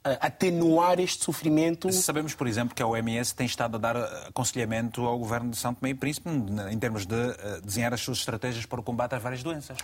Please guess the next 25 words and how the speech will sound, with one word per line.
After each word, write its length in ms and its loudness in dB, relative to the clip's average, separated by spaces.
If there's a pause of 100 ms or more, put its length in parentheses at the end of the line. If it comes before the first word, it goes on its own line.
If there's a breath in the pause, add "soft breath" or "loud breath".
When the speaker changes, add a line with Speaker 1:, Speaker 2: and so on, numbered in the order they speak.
(120)
Speaker 1:
O 120 2
que 140 0
é 60 4
essencial. 580 2
Mas, 260 4
Vítor, 320 2
mas 140 2
tu 100 -8
tocas 280 2
num, 160 2 (200)
num 140 2
aspecto, 580 0
eh, 180 2
fundamental. 680 2
Aquilo 340 0
que 100 -12
tu 100 0
discutias 520 0
com 220 0
a 120 4
Ana 300 -4 (440 loud breath)
como 240 2
uma 580 4
das 380 2
soluções 880 0